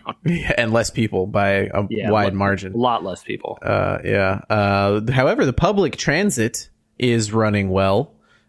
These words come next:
Speaker 2: and they take mountain bikers everywhere, and they have public transit to parks that aren't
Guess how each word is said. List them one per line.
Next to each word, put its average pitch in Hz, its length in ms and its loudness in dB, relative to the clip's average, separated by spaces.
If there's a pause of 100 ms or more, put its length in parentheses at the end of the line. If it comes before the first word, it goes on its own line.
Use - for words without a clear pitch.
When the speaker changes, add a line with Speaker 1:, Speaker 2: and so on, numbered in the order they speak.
(120)
Speaker 2:
and 104 220 0
they 104 80 2
take 104 280 -2
mountain 101 300 -2
bikers 101 400 0
everywhere, 98 520 2
and 101 100 0
they 101 60 2
have 104 220 -2
public 110 360 -2
transit 107 380 -2
to - 80 -12
parks - 360 -2
that 104 220 0
aren't 107 180 -2